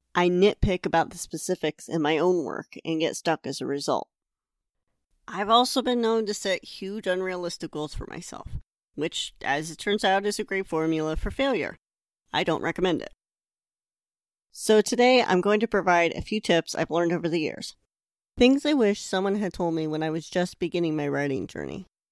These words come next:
First, the do's. Do plan out your book.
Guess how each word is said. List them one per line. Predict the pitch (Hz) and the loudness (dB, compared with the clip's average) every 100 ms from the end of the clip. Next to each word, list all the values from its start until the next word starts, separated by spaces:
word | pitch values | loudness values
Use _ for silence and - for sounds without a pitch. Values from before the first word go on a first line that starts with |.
| _ _ _ _ _ _ _ _ _ | _ _ _ _ _ _ _ _ _
First, | 220 254 339 - - _ | 4 4 4 -6 -20 _
the | 247 | -4
do's. | 202 233 143 - - - _ _ _ - 165 - | 0 2 0 -4 -18 -20 _ _ _ -8 -6 2
Do | 190 233 254 | 4 4 4
plan | - 196 196 | 4 4 4
out | 185 - | 2 0
your | 185 | 0
book. | 170 - - - | 0 -2 -4 -20